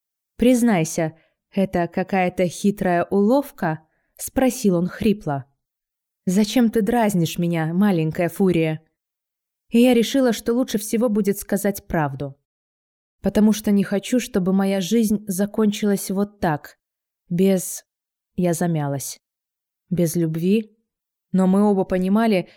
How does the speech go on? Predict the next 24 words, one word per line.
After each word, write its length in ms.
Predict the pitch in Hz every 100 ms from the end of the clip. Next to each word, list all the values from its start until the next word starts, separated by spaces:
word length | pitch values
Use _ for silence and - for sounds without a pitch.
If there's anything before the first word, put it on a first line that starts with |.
| -
что 240 | - 226
ни 120 | 220
о 100 | 220
каких 380 | 214 208 254 247
чувствах 540 | - 269 262 208 208 208
речи 320 | 233 240 240
быть 340 | 190 214 214
не 140 | 214 208
могло. 560 | 202 180 156 143 139 _ _ _ _ _ _
То, 120 | 214
чего 320 | 208 214 196
я 60 | 196
хотела, 600 | - 196 - 240 233 190 - -
никоим 500 | 220 226 254 247 233
образом 500 | 240 214 214 208 208
не 160 | 208 214
уложилось 560 | 214 208 196 233 208 180
бы 240 | 208 208
в 120 | -
канон 420 | - 190 208 226 220
о 100 | 190
воспитании 600 | 196 - 208 208 208 202
благородных 720 | 180 190 196 202 185 190 170
девиц, 500 | 208 214 180 -